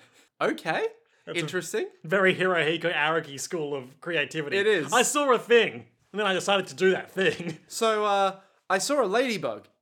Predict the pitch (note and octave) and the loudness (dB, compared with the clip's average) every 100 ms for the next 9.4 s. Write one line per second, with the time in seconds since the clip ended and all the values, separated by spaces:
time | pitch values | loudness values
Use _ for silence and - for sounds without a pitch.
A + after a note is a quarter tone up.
0 | _ E3 D#3+ F#3 F3 E3 D#3 B2+ D#3 G3+ | _ -6 -2 0 2 2 0 -4 -2 0
1 | F#3 F3 G#3 F#3 D3+ C3+ C3 B2+ C3 A2+ | 2 0 0 -2 -2 -2 -4 -4 -4 -4
2 | E3+ E3+ G#2+ G#2 _ - G3 D#4 G#3+ A3 | -4 -6 -10 -14 _ -6 -2 -2 0 -4
3 | G3+ G3 G3+ - D#3+ E3+ F3 E3+ D#3+ A#3+ | -2 -4 -6 -8 -12 -6 -4 -4 -4 -2
4 | A#3+ F#3+ G3 G3 F#3+ D#3+ F3 E3+ F3 E3+ | -2 -6 -8 -8 -2 0 0 -2 -8 -8
5 | - F#3+ F#3 F3+ D#3+ D#3 D#3 D#3 E3 D#3+ | -4 -2 -4 -8 -4 -4 -4 -4 -6 -6
6 | _ _ - C3 F#3+ A#3+ B3+ B3+ B3+ B3 | _ _ -16 -2 6 8 8 8 6 4
7 | F#3+ A3+ A3+ G#3+ G#3 G3 D3+ C#3+ D3 B2+ | 2 4 4 6 6 8 6 4 2 0
8 | - G#3+ F#3+ F#3 F#3+ G3 G3 F#3 G3+ G3+ | -4 -14 2 4 4 4 4 4 0 0
9 | G#3+ - G#3+ B3 | -4 -2 0 0